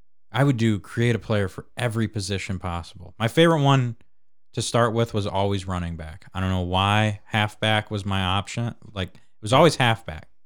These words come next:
You never chose fullback 'cause then you would run, like, one play a game. You always pick a halfback. That's how you got the most plays. And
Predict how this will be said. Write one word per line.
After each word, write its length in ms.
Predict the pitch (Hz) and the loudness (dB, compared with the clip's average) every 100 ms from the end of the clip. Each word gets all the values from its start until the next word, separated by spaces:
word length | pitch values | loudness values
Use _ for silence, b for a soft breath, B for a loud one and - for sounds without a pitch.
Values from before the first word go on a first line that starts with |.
| - | -6
You 80 | 113 | 0
never 160 | 160 | 2
chose 240 | 151 170 147 | 2 0 0
fullback 580 | 139 120 110 101 95 - - - - - | 0 2 4 2 0 -12 -20 -20 -20 -8
'cause 160 | 113 104 | -4 0
then 120 | 110 | 2
you 140 | 110 | 2
would 160 | 104 95 | 2 2
run, 180 | 104 101 | 2 2
like, 220 | 95 92 | 0 0
one 220 | 95 95 | -2 -2
play 240 | 98 95 98 | 0 0 0
a 40 | |
game. 300 | 87 78 78 - - - - - | -2 -8 -10 -18 -20 -20 -20 -16
You 80 | 98 | 0
always 180 | 107 120 | 2 2
pick 180 | - 107 | 0 -4
a 20 | |
halfback. 640 | 101 92 - 82 76 - - - - - - | 0 -2 -4 -12 -12 -16 -20 -20 -20 -20 -8
That's 80 | |
how 80 | 107 | -2
you 80 | 98 | 0
got 160 | 92 98 | -2 -4
the 40 | |
most 220 | 90 87 | -6 -8
plays. 360 | - 76 82 - - - - - | -12 -16 -16 -20 -20 -20 -20 -2
And 400 | 104 104 101 | 0 2 0